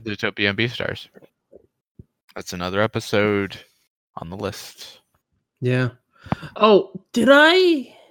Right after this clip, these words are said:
Speaker 2: did we talk about doing Trigun and Outlaw Star and decide that was too much?
Speaker 1: Yeah, it was too much. It's like, it feels like we were
Speaker 2: Yeah,
Speaker 1: going
Speaker 2: okay.
Speaker 1: through the old animes too fast. Like, the
Speaker 2: Yeah.
Speaker 1: ones that people would want us to talk about.
Speaker 2: Yeah. Okay.
Speaker 1: Like, we,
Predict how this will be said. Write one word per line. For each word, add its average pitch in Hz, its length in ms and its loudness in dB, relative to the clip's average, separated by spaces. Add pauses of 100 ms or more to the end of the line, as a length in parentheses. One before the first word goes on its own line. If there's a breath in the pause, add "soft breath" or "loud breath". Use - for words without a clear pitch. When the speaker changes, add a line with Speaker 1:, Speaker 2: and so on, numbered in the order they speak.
(880 soft breath)
Speaker 2:
did 202 100 0
we 262 100 2
talk 277 220 -4
about 214 300 0
doing 165 280 4
Trigun 135 920 0
and 120 160 -6
Outlaw 123 300 -4
Star 120 360 -2
and 117 140 -2
decide 117 360 -4
that 113 100 -2
was 107 160 -10
too 120 180 -6
much? 117 560 -6
Speaker 1:
Yeah, 123 400 4
it - 20 4
was 117 180 0
too 110 120 -6
much. 101 180 -6
It's 123 100 -12
like, 117 120 -2
it 113 100 -10
feels 127 220 0
like 113 140 0
we 104 120 -6
were 98 100 -4
Speaker 2:
Yeah, - 60 -14
Speaker 1:
going 98 240 -4
Speaker 2:
okay. 95 120 -14
Speaker 1:
through 90 320 -8 (320)
the 104 120 -2
old 95 220 -2
animes 90 500 -4
too 90 140 -10
fast. - 540 -6 (120)
Like, 98 160 -4
the 101 100 -2
Speaker 2:
Yeah. 101 100 -4
Speaker 1:
ones 98 240 -2
that 90 120 -10
people 92 420 -6 (140)
would 101 140 -2
want 92 280 -6
us 92 160 -6
to 104 80 -8
talk 95 280 -2
about. 92 340 -2 (560)
Speaker 2:
Yeah. 110 320 -4 (200)
Okay. 156 180 4
Speaker 1:
Like, 107 120 2
we, 113 180 -6